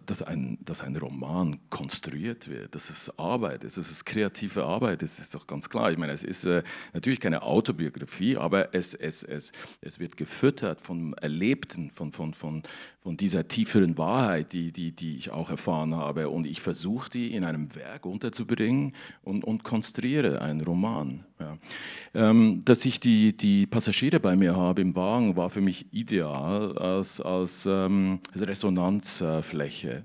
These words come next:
Ja. Äh, ich, ich spiele ganz viele Themen der, der Gegenwart an mit denen, aber das geht nirgendwo hin, weil ich bin absolut kein Autor, der jetzt, ähm, <clears throat> die Lösung anbietet.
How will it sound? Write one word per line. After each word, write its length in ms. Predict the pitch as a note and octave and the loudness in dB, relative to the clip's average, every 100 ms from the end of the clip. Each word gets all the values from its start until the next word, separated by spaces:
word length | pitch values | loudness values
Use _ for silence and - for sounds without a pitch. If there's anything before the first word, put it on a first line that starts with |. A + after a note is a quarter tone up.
| - | -10
Ja. 240 | D#2 D2+ - - - _ F2+ | -10 -10 -14 -18 -18 _ -2
Äh, 180 | F2+ | 0
ich, 240 | F#2 G2+ - | 0 -2 -2
ich 140 | - | -2
spiele 260 | - A2+ G#2+ | 0 2 6
ganz 200 | A2+ A2 | 6 4
viele 360 | - G#2+ G#2 | 2 2 2
Themen 440 | - G#2+ G#2 A2 G#2+ | 4 4 4 4 4
der, 220 | G2+ F#2 | 2 0
der 140 | F#2+ | -4
Gegenwart 540 | F2 F#2+ G2+ E2 D#2 - | -4 -2 -2 -2 -6 -10
an 260 | E2+ A2+ | -6 -4
mit 180 | B2+ A#2+ | -4 -4
denen, 260 | - B2 C3+ | -4 -2 -2
aber 180 | F2+ E2+ - _ | -6 -8 -10 _
das 160 | - - | -12 -4
geht 200 | F#2+ F2 | -2 0
nirgendwo 420 | F2 F2+ E2+ E2 | -2 0 2 2
hin, 220 | F2 D#2 | 0 -4
weil 120 | C#2+ | -6
ich 100 | E2+ | -6
bin 140 | - G2 | -2 -2
absolut 360 | G2+ G2 A2 | -4 -6 -6
kein 180 | G2 G2 | -2 0
Autor, 600 | F2 F2 - F2 F2 F2+ F2 - - - | 0 -2 -2 0 2 2 0 -8 -12 -6
der 120 | F#2 | -2
jetzt, 340 | F#2+ F2+ - F#2+ | -2 -4 -6 -6
ähm, 440 | F2+ E2+ E2 E2+ - | -4 -2 -4 2 4
<clears throat> 280 | - A#2 - - - - | 4 2 -6 -14 -12 -4
die 60 | |
Lösung 560 | F#2 E2+ F2+ F#2 E2+ D#2 | -2 0 0 0 0 0
anbietet. 840 | A1+ B1 C#2+ B1+ A#1+ - A1+ - | -4 -6 -8 -10 -12 -14 -14 -14